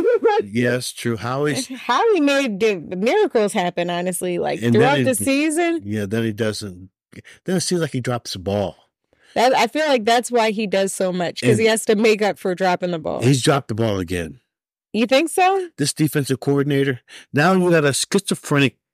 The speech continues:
Speaker 1: s-, team.
Speaker 2: Yeah.
Speaker 1: You got an offensive coordinator who's
Speaker 2: Right.
Speaker 1: thirty-seven, thirty-eight years old.
Speaker 2: Yeah.
Speaker 1: You've got a head coach who is about in his early forties.
Speaker 2: Right.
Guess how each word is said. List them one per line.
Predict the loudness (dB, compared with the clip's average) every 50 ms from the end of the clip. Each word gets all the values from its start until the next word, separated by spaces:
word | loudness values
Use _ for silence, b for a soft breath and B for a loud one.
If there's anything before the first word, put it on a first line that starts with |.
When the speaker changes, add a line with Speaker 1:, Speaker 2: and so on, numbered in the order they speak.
| _ _ _ _
Speaker 1:
s-, | -8 -6 -6 -6 -8 _ -12
team. | -2 0 0 0 0 -4 -10 -16 _ _ -6
Speaker 2:
Yeah. | -2 0 2 2 2 0 0 -4 -10 b b b b b
Speaker 1:
You | 0 2
got | 4 4 4 4 2 _ _ _ _ _ _ _ _ _ _ _ _ _ _ _ _ _ _ _ _ _ _ -4 -4
an | 0
offensive | 0 0 0 2 0 -2 0 -2 -4 -4 0
coordinator | 2 4 4 4 4 4 2 2 2 -2 -2 -6 _ _
who's | -6 -4 0
Speaker 2:
Right. | 0 0 0 0 -2 -6 _ _ _ _ _ 0
Speaker 1:
thirty-seven, | 2 2 4 4 2 2 0 -2 -2 0 0 0 0 -2 -4
thirty-eight | -2 -2 -2 0 0 0 0 0 0
years | -2 -2 -2 -4 -6
old. | -8 -8 -10 -14 _ _ -12
Speaker 2:
Yeah. | -4 0 2 4 4 4 2 0 -2 -2
Speaker 1:
You've | 2 2 2 4
got | 4 2 2 2
a | 0 -2
head | -4 -4 0 2 2 2 2
coach | 0 2 2 2 2 2 0 -4 -4 -2 0
who | 2 2 2
is | 2 0 -2 -2
about | -4 -4 -2 -4 -6 -6 -10 _
in | -8 -6 -4
his | -4 -4 -6 -8 -6
early | -6 -4 -2 -4 -4
forties. | -6 -6 -10 -10 -10 -10 -10 -12 -16 -18 -18 -10 -4
Speaker 2:
Right. | -2 2 2 2 2 0 -2 -10